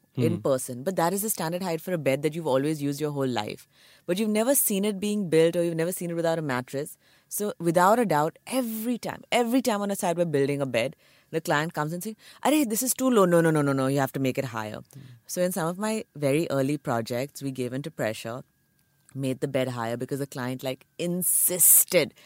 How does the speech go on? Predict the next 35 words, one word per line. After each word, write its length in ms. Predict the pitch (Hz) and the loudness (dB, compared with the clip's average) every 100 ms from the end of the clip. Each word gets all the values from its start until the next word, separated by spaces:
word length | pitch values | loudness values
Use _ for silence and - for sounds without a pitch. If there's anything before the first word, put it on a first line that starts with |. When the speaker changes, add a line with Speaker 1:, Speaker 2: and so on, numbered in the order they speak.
| - - | -20 -14
Speaker 1:
"No, 360 | - 156 170 175 - | -2 2 4 4 2
I 140 | 151 | 0
don't 380 | 139 160 160 165 | 2 4 4 4
want 180 | 156 143 | 2 -2
such 160 | 156 | -4
a 40 | 151 | -2
low 220 | 135 135 | 0 0
bed." 260 | 131 131 - _ _ _ - | 2 0 -4 _ _ _ -12
You 140 | 143 | -4
know, 180 | 131 127 - - - | -2 -2 -6 -12 -10
I 120 | 131 | -8
said, 240 | 123 131 - | -8 -12 -8
"Please, 260 | 143 139 | -6 -6
this 140 | 139 131 | -8 -8
is 100 | 127 | -6
standard 400 | 135 120 123 123 | -4 -2 -2 -4
height. 300 | 123 123 - | -6 -6 -8
Please, 260 | 127 127 | -8 -8
please, 260 | - 127 123 | -8 -10 -10
please. 260 | - 123 123 | -8 -6 -2
No, 140 | 135 | 0
no, 100 | 127 | 0
no, 100 | 131 | -2
no, 100 | 131 | -6
no, 120 | 131 | -6
no, 140 | 131 135 | -4 -4
no. 100 | 135 | -6
It's 180 | 147 - - | -6 -8 -6
too 80 | 180 165 | 0 0
low, 80 | |
too 140 | 156 156 | 0 -2
low, 100 | 151 | -2
too 120 | 160 170 | -4 -10
low." 60 | - - - - _ | -14 -20 -20 -20 _
We've 140 | 196 | -6